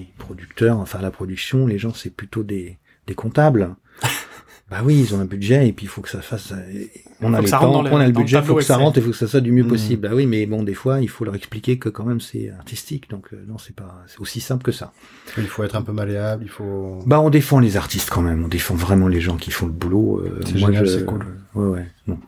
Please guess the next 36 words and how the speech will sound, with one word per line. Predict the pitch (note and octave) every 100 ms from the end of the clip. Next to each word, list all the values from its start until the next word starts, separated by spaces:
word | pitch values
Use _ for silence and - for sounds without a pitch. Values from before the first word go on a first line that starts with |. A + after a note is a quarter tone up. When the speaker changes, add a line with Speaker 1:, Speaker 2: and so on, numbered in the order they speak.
| -
Speaker 1:
bon, | F2+ F2
voilà. | E2+ D2+ D2 - - - -
Euh, | - G2 - G2+
on | G#2+ A2
est |
un | A2+
petit | A#2+ - -
peu, | - B2+ C3 B2+ A2
euh, | G#2+ G#2 G#2+ G#2+ - - - -
et | A2
puis | - D#3
il |
y | B2+
avait | B2
aussi | C3 B2 - - E3+ F3+ F3 -
un, | B2 B2 A#2+ A#2 A2+ A2+ A#2 G#2+
comment | B2 A#2 A2+
dire, | A2 A2+
il | A#2+
y | A#2
a | A2+
ici | B2+ - D#3+
un | C#3
rôle | B2 D#3+ E3+
de, | B2+ B2 A#2 -
pas | - D#3+
de |
recrutement, | D#3 D#3 D3+ D3 D3+ D#3 F#3+ - -
mais | B2 C#3 D#3+ B2
de, | A#2+
de, | A#2 A#2 A#2+ A#2 A2+ A2+ A#2
comment | - A#2+ A#2
dire, | A2 A2 G#2 _ - - - - - _ _ _
de | B2 A2+ A#2
con-, | - B2+
de | A#2+ A#2+ A#2 A2+ A2+